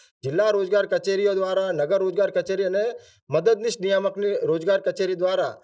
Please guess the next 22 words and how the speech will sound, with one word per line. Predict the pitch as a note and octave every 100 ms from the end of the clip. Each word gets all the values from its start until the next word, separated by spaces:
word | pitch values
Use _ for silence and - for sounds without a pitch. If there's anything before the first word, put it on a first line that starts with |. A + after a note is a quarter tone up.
| _ _ _ _ -
તેઓ | F#3 A3+ B3
પ્રેસ | - F#3 F#3+ -
નોટ | G3+ F#3+
આપવામાં | E3 E3+ D3+ C#3+
આવે | C#3+
છે, | C3+
ત્યાં | B2+ F#3+
જાહેરાતો | E3 D#3+ D#3 F#3+ F#3+
આપવામાં | F#3 - F#3 F#3
આવે | F3+ F#3
છે, | G3 A3+ - _ _ _ -
જેની | D#3+ G3
અંદર | G3 G3 G3
વધુમાં | C#3 C#3 A3
વધુ | G3+ F#3+
ઉમેદવારો | G#3 F3+ G#3 G3 F#3+ E3 A2+ - -
સૌપ્રથમ | F3 F3+ F#3+ G#3 G3
એક | F#3+ G#3+
નિયત | D3 D3+ F#3+ G3
નમૂનામાં | E3+ F3+ F3+ F3 F3+ -
રોજગાર | D3+ D3 G3
કચેરીને | F3+ D3+ F3 E3